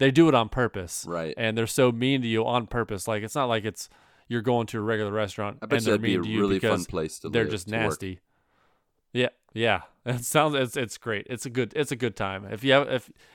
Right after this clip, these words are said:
Speaker 1: if you have a chance when you're back in the States and there's one around, you should go to
Speaker 2: Just
Speaker 1: it.
Speaker 2: go to it, right?
Speaker 1: Yeah.
Speaker 2: Uh, but here in Brazil, other than, like,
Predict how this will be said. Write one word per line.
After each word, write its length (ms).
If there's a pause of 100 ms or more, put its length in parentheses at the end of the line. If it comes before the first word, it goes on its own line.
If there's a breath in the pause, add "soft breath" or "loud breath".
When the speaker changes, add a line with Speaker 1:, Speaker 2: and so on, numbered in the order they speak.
Speaker 1:
if 100
you 80
have 300
a 40
chance 560
when 380
you're 380
back 380
in 100
the 80
States 360
and 140
there's 180
one 260
around, 460 (220)
you 100
should 160
go 140
to 60
Speaker 2:
Just 100
Speaker 1:
it. 80
Speaker 2:
go 160
to 200
it, 40
right? 260 (800)
Speaker 1:
Yeah. 260
Speaker 2:
Uh, 200 (220)
but 260
here 180
in 80
Brazil, 600
other 300
than, 640 (160)
like, 260